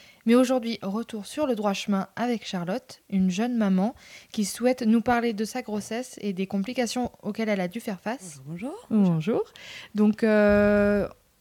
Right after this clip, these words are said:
Speaker 1: c'est ça, hein, tu veux bien nous parler de, de ta grossesse ?
Speaker 2: C'est ça.
Speaker 1: Ok. Donc moi, pour commencer, j'aimerais bien, genre, euh, savoir comment ça s'est passé et, bah, déjà, le, le commencement, comment t'as su que t'étais enceinte ?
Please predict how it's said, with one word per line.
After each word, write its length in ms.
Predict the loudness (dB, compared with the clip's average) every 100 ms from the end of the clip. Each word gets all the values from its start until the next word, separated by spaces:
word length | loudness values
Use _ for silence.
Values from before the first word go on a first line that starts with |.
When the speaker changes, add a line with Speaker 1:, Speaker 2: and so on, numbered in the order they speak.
| _
Speaker 1:
c'est 220 | -2 -2
ça, 160 | 0 -2
hein, 120 | -2 -6
tu 120 | -6
veux 100 | -4
bien 180 | 2 4
nous 140 | 4
parler 300 | 2 -2 -2
de, 200 | 0 -2
de 120 | -2
ta 180 | -2 -2
grossesse ? 500 | 0 -2 -2 -4 -6 -14
Speaker 2:
C'est 160 | -6 -4
ça. 240 | -2 -4 -4
Speaker 1:
Ok. 300 | -4 -4 -4 -4 -6 -8 0
Donc 160 | 0 2
moi, 440 | 4 6 4 2 -8 -20 -8
pour 160 | -4
commencer, 440 | -2 0 -2 -2 0
j'aimerais 260 | 2 2
bien, 220 | 2 2 2
genre, 220 | 2 2
euh, 300 | 2 2 0 -4 -18 _ _
savoir 380 | -2 0 0
comment 260 | 0 0 2
ça 180 | 0 -2
s'est 180 | 0 0
passé 680 | 0 -2 0 0 2 2
et, 460 | 2 2 4 2 0
bah, 260 | -4 -6 -6
déjà, 400 | -4 -2 2 2
le, 140 | 0
le 140 | 0
commencement, 420 | -2 -2 -2 -4 -4
comment 200 | -2 -2
t'as 140 | -4
su 180 | -6 -12
que 80 | -10
t'étais 280 | -10 -8
enceinte ? 320 | -10 -10 -14